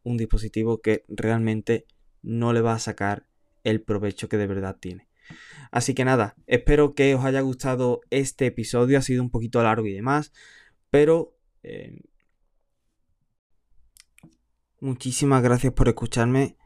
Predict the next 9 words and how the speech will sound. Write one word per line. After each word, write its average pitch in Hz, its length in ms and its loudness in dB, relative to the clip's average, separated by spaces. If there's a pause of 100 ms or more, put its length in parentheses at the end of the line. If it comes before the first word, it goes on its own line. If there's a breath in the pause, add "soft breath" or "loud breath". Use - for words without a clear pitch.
(400)
Estoy 127 340 6
intentando 135 680 6
mejorar, 113 440 6
de 113 60 8
verdad. 110 420 4
Eh, 98 480 -2 (440)
esto - 400 0
del 107 220 6
podcast 131 560 4